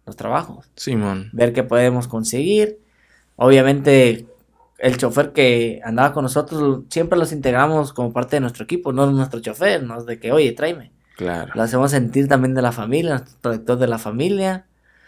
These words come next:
Speaker 1: Hacemos un poque-, poquito de bromas, donde se estresa, una plática de dos, tres horas, porque también es importante relajarse, pues. Estás trabajando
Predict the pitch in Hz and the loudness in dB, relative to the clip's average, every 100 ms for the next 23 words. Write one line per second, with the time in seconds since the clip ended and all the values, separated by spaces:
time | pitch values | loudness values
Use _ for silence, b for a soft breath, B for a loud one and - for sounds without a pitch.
0 | b b _ _ _ _ - 123 131 135 | b b _ _ _ _ -6 -4 -2 -4
1 | 127 120 117 - - _ - 113 120 123 | -4 -4 -6 -10 -20 _ -6 -4 0 2
2 | 110 131 180 180 170 156 123 120 - 151 | 2 2 2 2 0 -2 -8 -10 -8 -4
3 | 156 151 131 123 120 131 120 117 139 - | -4 -4 -6 -6 -6 -4 -4 -4 -8 -4
4 | 139 156 - 117 120 117 113 131 147 143 | -4 -4 -6 -8 -8 -4 -2 0 0 -2
5 | 139 123 120 127 131 123 113 95 151 - | -4 -4 -2 -4 -2 -2 -4 -4 -6 -6
6 | 131 _ - _ b b b - 117 139 | -12 _ -20 _ b b b -8 -6 0
7 | 131 117 127 139 135 123 113 | 0 0 -2 2 4 2 0